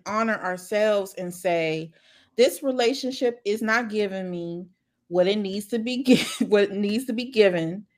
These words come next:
And he may be fine, he may have all the moves,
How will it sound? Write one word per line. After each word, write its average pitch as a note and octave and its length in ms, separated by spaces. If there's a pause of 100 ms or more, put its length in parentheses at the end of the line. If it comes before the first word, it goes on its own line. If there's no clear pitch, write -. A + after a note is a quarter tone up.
(460)
And G3 480
he G#3+ 220
may G3 260
be A3 140
fine, G#3+ 720
he F#3+ 180
may F3+ 220
have F3 260
all F#3+ 220
the A3+ 100
moves, G3 760